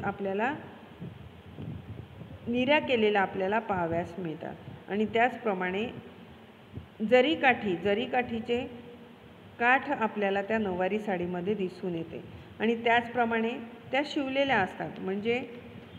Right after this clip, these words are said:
भरतनाट्यम नृत्य सादर करते वेळी सुटण्याची भीती नसते. आणि गजरा, अ, वेणी जी आहे तर त्यावर त्या पूर्ण केशरचना ही जी आहे ही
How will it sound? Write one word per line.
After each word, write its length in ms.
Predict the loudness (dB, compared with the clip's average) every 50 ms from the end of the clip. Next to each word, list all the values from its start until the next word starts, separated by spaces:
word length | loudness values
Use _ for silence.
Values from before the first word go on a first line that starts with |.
| -16 -16 -16 -18 -20 -20 -20 -16 -8 0
भरतनाट्यम 800 | 2 4 6 4 4 2 0 -2 0 0 0 0 0 0 2 2
नृत्य 440 | 0 -2 -2 -4 -4 -2 -2 -2
सादर 300 | 0 2 0 0 0 -2
करते 420 | -2 0 0 -2 -2 -2 -4 -2 0
वेळी 180 | 2 2 2
सुटण्याची 720 | 0 -2 -4 -6 -6 -6 -6 -6 -6 -4 -4 -4 -4 -4 -6 -8 -12 -16 -18 -18 -18 -18 -18 -20 -14 -10
भीती 380 | -4 -2 0 0 0 0 0 2
नसते. 420 | 2 2 0 -2 -4 -8 -10 -10 -10 -12 -14 -16 -18 -20 -20 -20 -10 -2
आणि 300 | 2 2 2 2 0 -2 -2 0 4 6
गजरा, 480 | 6 6 6 4 4 6 4 4 2 0 -4 -8 -12 -12 -12 -14 -14 -12 -10
अ, 320 | -6 -4 -2 -2 -2 -2 -4 -6 -10 -14 -16 -16 -14 -14 -14 -14 -14 -14 -12 -8
वेणी 400 | 0 4 6 6 6 4 2 0
जी 180 | -2 0 2 2
आहे 320 | 2 4 2 0 0 0
तर 60 | -2
त्यावर 420 | -2 0 2 2 2 2 2 0 -2
त्या 180 | 0 -2 -2 -2 -2 -6 -10 -12 -12 -12 -8 -4
पूर्ण 280 | -2 -2 -2 0 0 0 -2 -2 -6 -10 -14 -16 -18 -18 -14 -4 0
केशरचना 680 | 2 2 2 2 0 2 2 2 2 2 0 0 0 0
ही 160 | 0 0 0
जी 140 | 0 0 0
आहे 160 | 0 0 0
ही 180 | -2 -2 -6